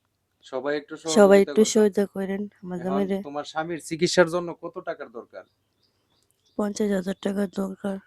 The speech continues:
Speaker 1: এটা কে বলছে?
Speaker 2: জি, ডাক্তারে বলছে।
Speaker 1: ডাক্তারে বলছে?
Speaker 2: জি।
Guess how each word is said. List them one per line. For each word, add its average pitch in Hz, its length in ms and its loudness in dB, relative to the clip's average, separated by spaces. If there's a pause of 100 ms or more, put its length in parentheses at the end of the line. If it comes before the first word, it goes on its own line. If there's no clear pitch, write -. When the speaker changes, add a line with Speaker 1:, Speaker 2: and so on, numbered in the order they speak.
(240)
Speaker 1:
এটা 127 140 -10 (120)
কে 170 100 0 (120)
বলছে? 123 260 4 (1000)
Speaker 2:
জি, 190 240 -14 (380)
ডাক্তারে 202 360 2 (120)
বলছে। 190 320 -6 (300)
Speaker 1:
ডাক্তারে 139 380 -8
বলছে? 143 220 -12 (280)
Speaker 2:
জি। 92 100 -12